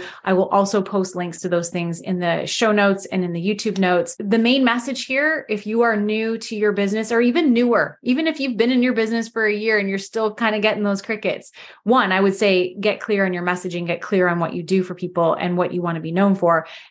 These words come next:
and then just go all in consistently building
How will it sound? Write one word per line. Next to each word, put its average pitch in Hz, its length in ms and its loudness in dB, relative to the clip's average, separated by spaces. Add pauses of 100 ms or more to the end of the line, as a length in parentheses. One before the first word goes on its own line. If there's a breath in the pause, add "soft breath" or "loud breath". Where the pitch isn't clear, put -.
and 214 180 4
then 196 280 2 (100)
just 202 320 -2
go 196 320 2
all 196 400 2
in 185 420 -2 (280 loud breath)
consistently 202 760 0
building 202 580 2